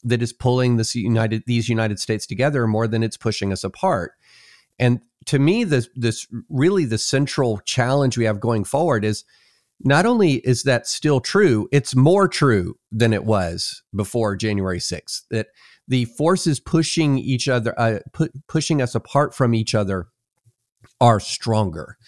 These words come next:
And that is, th-, I think, the central challenge of which politics, quite frankly, is just one part of it,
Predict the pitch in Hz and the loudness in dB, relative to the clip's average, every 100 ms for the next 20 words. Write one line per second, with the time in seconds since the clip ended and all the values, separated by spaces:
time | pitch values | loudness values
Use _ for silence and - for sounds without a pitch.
0 | - - - - - 139 131 123 113 - | -20 -20 -20 -20 2 4 6 4 0 -2
1 | 107 117 156 185 - 135 123 117 107 - | 0 2 4 2 2 2 4 2 -2 -8
2 | - 113 - - 120 120 131 113 95 - | -8 -8 -8 -4 -2 0 -2 -4 -6 -4
3 | 156 151 - 147 139 123 _ _ _ - | 0 0 0 0 0 -2 _ _ _ -6
4 | 127 156 156 123 117 120 127 120 151 - | -2 0 2 2 0 0 -2 0 0 -2
5 | - - 208 262 302 - 156 - - 165 | -8 -6 -2 0 0 -2 -4 -6 -2 0
6 | 170 - 180 233 - 127 - 151 139 - | 0 -2 -2 -2 0 -2 0 -2 -2 -4
7 | 208 202 - 123 117 143 139 - - 190 | -4 -4 -6 -6 0 2 2 0 0 2
8 | 151 117 107 | 2 2 0